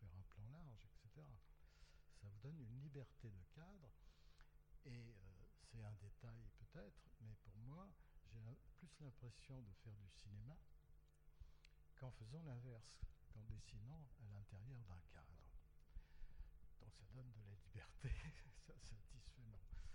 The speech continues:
mon obsession de la liberté. Et, et voilà, dans les autres, euh, films, on, on va vous montrer ce que ça devient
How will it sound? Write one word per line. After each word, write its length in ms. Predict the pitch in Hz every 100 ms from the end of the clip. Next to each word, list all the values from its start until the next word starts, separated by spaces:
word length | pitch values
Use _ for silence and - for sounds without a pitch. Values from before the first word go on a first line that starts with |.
| - - - - - - 127
mon 100 | 110
obsession 520 | 113 - 120 - 117
de 80 | 110
la 80 | 92
liberté. 580 | 90 90 95 - - 202 - - - - - - - -
Et, 800 | 123 117 110 104 98 95 92 90 90 - - - - -
et 80 | 110
voilà, 300 | 104 95 107 214 190 123 - 120
dans 160 | 123 127
les 280 | 120 113 120
autres, 360 | 127 - - 101 92 - - - - - - - - - -
euh, 220 | 107 101 -
films, 380 | - 143 156 113
on, 140 | 110 -
on 60 | 104 98
va 60 | 107
vous 160 | 113
montrer 420 | 110 104 98 131 123
ce 140 | -
que 120 | 113
ça 180 | - 113
devient 460 | 95 92 98 131